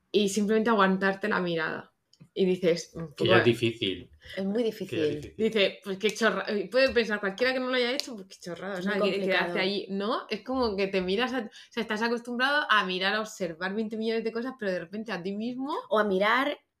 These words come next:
Speaker 3: tus imperfecciones, esa arruga, ese grano, pero no a mirarte por dentro. Y ahí lo natural es que salgan lágrimas porque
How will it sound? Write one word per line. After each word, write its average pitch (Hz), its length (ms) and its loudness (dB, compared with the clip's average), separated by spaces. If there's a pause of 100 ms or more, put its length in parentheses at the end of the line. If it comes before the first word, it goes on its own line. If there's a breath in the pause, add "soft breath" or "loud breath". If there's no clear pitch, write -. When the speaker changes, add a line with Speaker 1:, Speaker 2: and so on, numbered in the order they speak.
Speaker 3:
tus 202 300 -4
imperfecciones, 165 1300 -8 (500 soft breath)
esa 165 260 4
arruga, 175 640 4
ese 165 300 0
grano, 156 580 0 (180)
pero 160 220 4
no 165 440 2
a 175 180 0
mirarte 160 760 -2 (140)
por 175 180 -2
dentro. 147 500 0 (400 loud breath)
Y 165 160 2
ahí 185 480 4
lo 165 160 2
natural 156 560 2
es 202 260 -2
que 165 140 0
salgan 160 420 0
lágrimas 190 460 0
porque - 520 -6